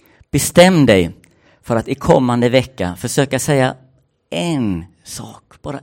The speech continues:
en sak någonstans om Jesus. Försök att i alla samtal på jobbet eller i skolan eller vad det än är, hitta en liten öppning för något litet om Jesus. Kanske det passar in i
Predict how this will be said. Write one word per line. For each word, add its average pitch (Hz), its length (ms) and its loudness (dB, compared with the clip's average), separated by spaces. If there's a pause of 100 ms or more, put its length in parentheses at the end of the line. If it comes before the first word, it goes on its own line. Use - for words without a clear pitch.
(140)
en 127 300 -6
sak - 420 -14
någonstans - 960 -16 (400)
om 110 220 0
Jesus. - 640 -12 (1600)
Försök 165 440 0
att 131 120 -4
i 143 100 2
alla 139 260 2
samtal 127 460 0
på 123 120 -4
jobbet 113 400 -2
eller 113 140 -4
i - 20 -4
skolan 101 580 -4 (340)
eller 113 120 -8
vad 110 160 2
det 104 60 -2
än 104 100 -2
är, 98 120 -2
hitta 165 440 -6
en 127 160 -2
liten 139 400 -4
öppning 107 340 -4
för 104 140 -8
något 110 640 -2
litet 95 640 -12 (320)
om 101 180 -8
Jesus. - 640 -14 (540)
Kanske 131 240 -4
det 151 80 0
passar - 440 0
in 147 340 -2
i 120 220 -2